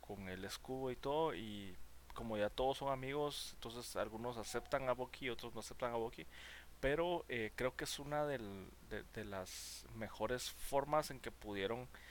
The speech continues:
eh, reivindicar a Bucky, eh, en ese, em, en ese momento de la historia, vamos. Está muy bien escrito, está muy bien dibujado, creo que ese lo hizo Ed Brubaker,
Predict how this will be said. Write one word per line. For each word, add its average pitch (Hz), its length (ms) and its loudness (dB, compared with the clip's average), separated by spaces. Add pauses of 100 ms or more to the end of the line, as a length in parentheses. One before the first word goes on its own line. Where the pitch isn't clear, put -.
(340)
eh, 98 280 -8 (240)
reivindicar 110 800 2
a 117 60 8
Bucky, 123 360 2 (520)
eh, 107 260 -6
en 110 160 -4
ese, 107 440 0
em, 92 100 -4 (760)
en 127 300 -2
ese 127 140 -2
momento 117 380 0
de 123 80 6
la 110 60 0
historia, 131 400 0
vamos. 92 400 0 (440)
Está 131 200 2
muy 123 220 -2
bien 139 180 0
escrito, 139 340 -2
está 120 200 0
muy 117 460 -2 (240)
bien 120 220 0
dibujado, 117 440 0
creo 127 160 -2
que - 80 -6
ese 131 200 -2
lo 113 180 -2
hizo 117 280 2
Ed 110 60 0
Brubaker, 110 520 0